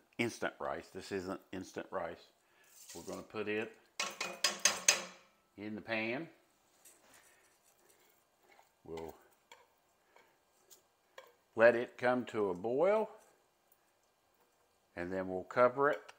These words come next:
and we'll simmer it for around twenty minutes. And then when it's done, we'll have it to put on top of the, the chicken on top of the rice.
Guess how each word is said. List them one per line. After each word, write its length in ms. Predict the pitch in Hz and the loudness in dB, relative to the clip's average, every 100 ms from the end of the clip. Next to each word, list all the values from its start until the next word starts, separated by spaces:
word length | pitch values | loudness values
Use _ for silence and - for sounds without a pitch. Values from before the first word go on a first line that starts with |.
| - | -10
and 300 | 92 92 90 | -6 -4 -4
we'll 180 | 87 85 | -4 -4
simmer 420 | - 120 113 120 | -2 -2 0 -2
it 60 | 123 | -2
for 420 | - 101 95 95 - | -4 -4 -2 -6 -4
around 440 | 98 104 110 107 101 - - - - | 0 6 8 8 4 -10 -20 -20 -4
twenty 240 | - 147 | 4 4
minutes. 520 | 117 107 113 - - - _ _ - - - _ _ _ | 6 6 4 -2 -18 -20 _ _ -20 -20 -20 _ _ _
And 100 | 87 | -6
then 100 | 92 | -4
when 140 | 95 98 | -2 -2
it's 220 | 113 - | -2 0
done, 360 | 113 117 165 143 - _ _ _ _ _ _ _ _ _ | 6 8 6 2 -14 _ _ _ _ _ _ _ _ _
we'll 160 | 82 82 | -10 0
have 240 | 104 98 | 2 2
it 200 | 120 - - _ _ _ _ - _ _ | 0 -4 -12 _ _ _ _ -20 _ _
to 60 | - | -10
put 220 | - 117 | 2 6
on 160 | 107 104 | 6 6
top 260 | 113 110 | 6 4
of 80 | 117 | 2
the, 80 | 120 - - _ _ _ | -10 -14 -20 _ _ _
the 120 | - | -8
chicken 380 | 80 - 123 110 | -4 0 2 4
on 120 | 107 | 2
top 260 | 104 113 107 | 6 6 6
of 60 | 113 | 2
the 60 | |
rice. 480 | 110 95 - - - | -4 -6 -6 -16 -20